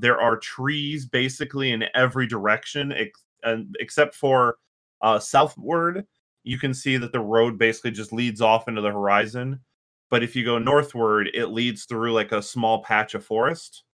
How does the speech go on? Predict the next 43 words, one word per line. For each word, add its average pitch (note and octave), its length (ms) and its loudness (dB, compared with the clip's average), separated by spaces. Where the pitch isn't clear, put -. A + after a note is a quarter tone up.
Um, G2 280 -4
like, A#2 200 0
it's E3 140 -6
pretty C#3+ 260 -2
cleared A#2+ 360 -2
up, A#2 260 2
but, G2+ 320 0
and C3 100 0
then C3+ 120 6
on C3+ 80 4
the C3 120 2
other B2 220 2
side A#2+ 260 4
of A2 60 2
that - 200 0
forest G#2 540 -2
is, G#2+ 360 -6
it A2+ 60 -4
wo-, A#2 300 -4
looks C3 260 -2
to B2+ 80 0
be A2+ 160 -4
a G#2+ 80 2
little G2+ 260 -2
town. A2+ 440 0
You G2+ 100 -6
can G#2+ 140 -10
see A2+ 180 -8
people G#2 340 -6
walking G2+ 360 -2
around. G#2 460 0
It D#2 40 -8
looks G2+ 180 -8
like G#2+ 160 -4
the, G#2 280 -6
this A2+ 240 -6
is G#2 100 -8
the G#2 80 -2
major G#2 420 -2
road G2 320 -2
through A2+ 180 -4
the A2+ 100 0
town. G#2 580 0